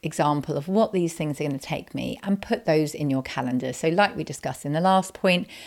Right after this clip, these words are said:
make sure that you have, for example, three hours blocked out on a Monday to plan and schedule your content if it usually takes you three hours to plan that week's content.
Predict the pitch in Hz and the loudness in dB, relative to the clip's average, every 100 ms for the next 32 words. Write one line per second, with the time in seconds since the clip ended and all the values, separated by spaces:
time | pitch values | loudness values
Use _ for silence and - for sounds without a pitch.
0 | - - 247 277 240 - 233 208 185 185 | -20 2 4 6 4 2 4 4 2 0
1 | 175 165 190 156 - 160 156 - 151 151 | 0 2 2 2 0 -8 -4 0 0 0
2 | 156 147 - - - 254 233 214 196 196 | -4 -6 -8 -8 0 2 4 2 0 -2
3 | 160 143 - 160 - - 165 - 165 208 | 0 -2 -2 -4 -6 -6 -4 -2 2 4
4 | 240 226 190 180 180 - - 165 151 147 | 6 6 6 4 2 -2 -2 0 0 -2
5 | - - - 233 226 196 175 - 151 - | -10 -12 -2 2 4 4 2 0 -2 0
6 | 147 147 143 - 180 175 160 156 - - | 0 0 0 0 -2 2 2 2 -2 -16
7 | - - 285 240 208 175 180 180 185 - | -18 -4 0 2 2 4 2 2 -2 -6
8 | 254 - - 135 - 147 131 135 131 131 | -10 -8 -6 -4 -2 -2 0 0 0 -4
9 | - - - 143 131 135 135 143 131 - | -6 -10 -4 -2 0 -2 -4 -6 -8 -10
10 | - 127 127 - - | -4 -4 -2 -6 -6